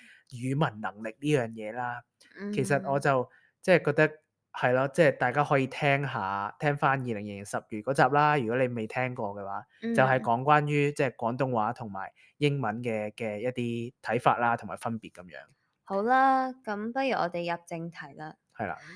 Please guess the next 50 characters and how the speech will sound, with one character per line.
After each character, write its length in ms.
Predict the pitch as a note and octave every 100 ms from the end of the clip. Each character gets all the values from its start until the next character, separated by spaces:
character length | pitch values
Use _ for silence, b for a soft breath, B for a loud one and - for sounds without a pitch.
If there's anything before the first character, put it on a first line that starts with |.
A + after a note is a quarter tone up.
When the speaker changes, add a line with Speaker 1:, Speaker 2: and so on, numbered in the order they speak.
| B _
Speaker 1:
噉 160 | D3 F#3
今 140 | G#3
日 140 | F#3+ C3
咧， 100 | C#3+
我 120 | C3
哋 120 | A2
講 300 | G2+ G2+ A#2+
嘅 120 | C3
咧 120 | A#2
就 120 | B2 A#2
係 420 | A#2 G#2 F#2 - -
我 380 | A2 G#2+ A#2 - b b b _
返 360 | - F3+ F3+ F3+
到 100 | D3
嚟 160 | B2+ G#2
香 240 | C#3+ D3
港 300 | C#3 A2+ B2
之 80 | C#3+ C#3
後 80 | A#2
一 20 |
啲 420 | A#2+ C3+ - G#3 - _ _
Speaker 2:
嗯。 100 | D3
Speaker 1:
reverse 640 | C#3 C3 A#2+ - - D3 C#3+
嘅 140 | A#2+
cultural 400 | - A2+ A#2 A2
shock。 220 | - A2 - b b
Speaker 2:
係。 320 | - F#3 - - b b b _ _ _ _ _
噉 260 | F#3+ C4+ C4
我 80 |
就 420 | A3 E3 E3 E3+ E3+
一 80 | C4
路 280 | B3+ G3+ F#3+ _
聽， 480 | - A#3+ A#3 A#3 A#3+ _ _
即 80 | C4+
係 60 |
用 200 | B3 G3+
一 80 | A#3+
個 100 | B3
聽 420 | A#3+ B3 G#3+ G#3+ A3
眾 260 | A#3+ G#3
嘅 160 | A3+ G3+
身 280 | C4 C4 A3+
份 200 | G#3+ A#3
去 80 |
聽 240 | G#3 A#3 A3
下 140 | G3
叉 200 | G3+ A3
燒 160 | A3 G#3+
包 200 | G3+ G3
講。 180 | F3+